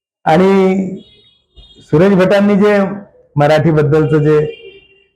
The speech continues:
कविता रचली आहे की "बोलतो मराठी, वाचतो मराठी", खऱ्या अर्थाने आम्ही मराठी आहोत,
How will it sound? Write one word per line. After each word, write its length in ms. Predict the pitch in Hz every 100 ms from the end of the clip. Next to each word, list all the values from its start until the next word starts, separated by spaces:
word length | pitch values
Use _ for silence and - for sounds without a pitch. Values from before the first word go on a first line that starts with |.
| _ _ _ _ _ _ -
कविता 300 | 151 175 185
रचली 360 | 170 131 147 135
आहे 340 | 120 117 107
की 340 | - - -
"बोलतो 500 | 139 139 143 - 147
मराठी, 500 | 139 139 139 131 131
वाचतो 500 | 131 127 123 135 135
मराठी", 460 | 127 123 123 120 120 - - _ _ _ _ _ _
खऱ्या 180 | 147 180
अर्थाने 340 | 185 180 170
आम्ही 200 | 156 156
मराठी 360 | 151 139 135 143
आहोत, 460 | 131 147 160 -